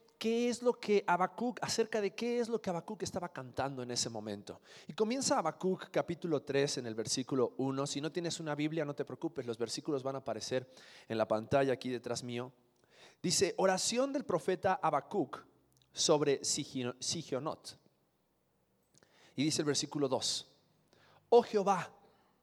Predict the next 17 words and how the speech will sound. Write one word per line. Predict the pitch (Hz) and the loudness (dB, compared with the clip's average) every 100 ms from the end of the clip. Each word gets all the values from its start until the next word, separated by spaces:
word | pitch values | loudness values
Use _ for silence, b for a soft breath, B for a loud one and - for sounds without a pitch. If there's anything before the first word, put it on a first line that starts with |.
| b b b _ | b b b _
he | 269 269 | 4 6
oído | 247 262 285 320 | 6 4 2 2
tu | 302 277 | 0 -2
palabra | 254 226 143 135 139 139 143 - _ _ _ _ _ _ _ _ | 2 4 4 2 2 0 -2 -10 _ _ _ _ _ _ _ _
y | 135 | -4
temí. | - 123 117 101 - _ _ _ _ B B B - | -4 -6 -8 -12 -18 _ _ _ _ B B B 6
Oh | 240 | 8
Jehová, | 254 247 226 233 240 156 - - _ _ _ _ _ | 8 6 6 6 4 2 -8 -20 _ _ _ _ _
ahí | 190 185 254 247 | 0 2 0 0
aviva | 185 196 202 294 320 302 | 2 2 4 6 8 6
tu | 262 247 | 4 8
obra | 285 320 247 208 | 10 10 6 2
en | 208 | 0
medio | 208 220 220 | -2 -2 2
de | 214 | 2
los | 202 - | 2 0
tiempos. | 226 202 160 113 113 - | -2 -6 -6 -10 -8 -10